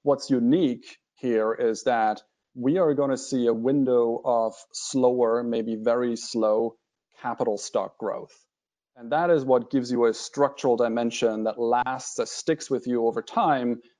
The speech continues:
In two thousand eight, you got there because of a banking crisis.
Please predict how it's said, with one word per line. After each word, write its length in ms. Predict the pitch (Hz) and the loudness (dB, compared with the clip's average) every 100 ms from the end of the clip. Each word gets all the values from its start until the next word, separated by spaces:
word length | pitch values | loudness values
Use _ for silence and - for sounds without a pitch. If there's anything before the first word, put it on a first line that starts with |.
| _ - | _ -4
In 140 | 160 | -2
two 160 | 185 160 | 0 2
thousand 340 | 151 131 131 | 2 2 2
eight, 240 | 185 147 | 2 2
you 80 | 131 | 0
got 240 | 120 147 143 | 2 0 2
there 160 | 131 | 0
because 240 | 117 135 120 | 0 -2 -2
of 100 | 113 | 0
a 60 | |
banking 380 | 104 131 147 120 | 0 0 -2 -6
crisis. 640 | - 113 104 123 147 - | -2 -2 0 -2 -4 -6